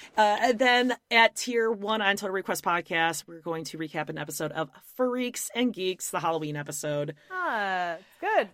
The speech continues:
Speaker 2: It's
Speaker 1: Real
Speaker 2: geek.
Speaker 1: good. So thank you for listening. We'll see if anyone's listening at this point.
Speaker 2: Yeah, love you guys.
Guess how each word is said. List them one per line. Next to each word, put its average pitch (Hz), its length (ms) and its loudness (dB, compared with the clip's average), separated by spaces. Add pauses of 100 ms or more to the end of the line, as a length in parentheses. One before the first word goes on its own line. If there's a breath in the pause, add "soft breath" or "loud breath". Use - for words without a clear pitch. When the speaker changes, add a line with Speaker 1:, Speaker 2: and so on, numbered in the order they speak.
(140)
Speaker 2:
It's - 0 - (120)
Speaker 1:
Real 175 180 0
Speaker 2:
geek. 160 80 -4
Speaker 1:
good. 156 260 -2
So 277 240 4
thank 277 340 0
you 349 120 4
for 247 460 4 (280)
listening. 226 640 -2 (240)
We'll 185 140 -6
see 220 180 -6
if 220 100 -2
anyone's 208 300 -4
listening 190 340 -6
at 170 80 -8
this 220 160 -8
point. 151 380 -6 (260)
Speaker 2:
Yeah, 269 220 -2
love 233 180 -2
you 294 100 -4
guys. 214 420 2